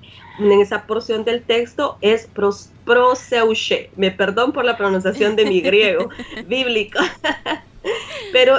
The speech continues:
Speaker 1: esa, esa palabra griega, eh, proseuche,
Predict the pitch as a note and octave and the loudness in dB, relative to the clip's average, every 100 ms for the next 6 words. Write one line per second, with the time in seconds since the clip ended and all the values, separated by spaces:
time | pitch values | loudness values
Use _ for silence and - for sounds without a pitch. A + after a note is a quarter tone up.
0 | - B3+ - G4+ - C#4+ F4+ - B3+ A3 | 2 -4 0 -2 -2 -8 -8 -4 -2 0
1 | G#3+ G#3+ G#3+ A3 A3 G3 G3 G#3 G3+ G3 | 0 -2 -2 -2 -4 -6 -4 0 0 0
2 | G3+ G3 - - - G3 - - - _ | -2 -4 -8 -8 -2 -2 -4 -14 -20 _
3 | - - A#3 A3+ A3+ - G3 F3+ - A3 | -20 -2 0 0 -2 -6 -6 -6 -6 -4
4 | G#3+ | -4